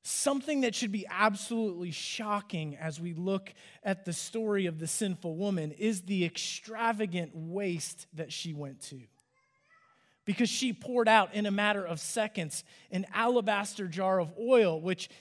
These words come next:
in our day would cost something like eighty thousand dollars. And so anybody that would waste eighty thousand dollars in a matter of seconds should, to us, be ridiculous.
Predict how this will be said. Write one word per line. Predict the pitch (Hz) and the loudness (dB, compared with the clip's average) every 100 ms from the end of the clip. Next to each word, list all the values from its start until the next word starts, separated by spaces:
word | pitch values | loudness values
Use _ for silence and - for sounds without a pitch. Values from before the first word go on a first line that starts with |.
| 208 | -4
in | 202 | 0
our | 240 262 | 2 4
day | 202 | 4
would | 202 180 | 2 0
cost | - 185 180 | -4 -4 -2
something | 247 233 240 | -2 -2 -2
like | 214 190 - | -2 -2 -4
eighty | 233 254 302 277 | -4 -2 0 0
thousand | 247 220 220 196 | 2 2 2 0
dollars. | 196 269 277 196 165 | 4 6 6 4 0
And | 175 | -2
so | 170 190 | -2 -2
anybody | 196 330 330 233 208 208 | 0 0 0 2 4 4
that | 196 175 | 0 -2
would | 185 | -4
waste | 190 269 226 190 - - - | 2 4 4 0 -4 -18 -2
eighty | 254 302 294 233 | 2 4 4 2
thousand | 262 226 233 214 202 | 2 2 2 0 2
dollars | 240 294 254 208 196 | 4 6 6 2 0
in | 202 | 0
a | |
matter | 190 196 180 | 0 0 0
of | 170 | -4
seconds | - 294 294 233 190 | 0 2 2 0 -4
should, | - 185 - - - | -4 -6 -8 -18 -8
to | - 233 | 0 2
us, | 202 262 - | 4 4 4
be | 196 247 | 2 2
ridiculous. | 247 226 269 262 262 214 175 139 - - | 2 2 2 0 -2 -4 -4 -4 -6 -6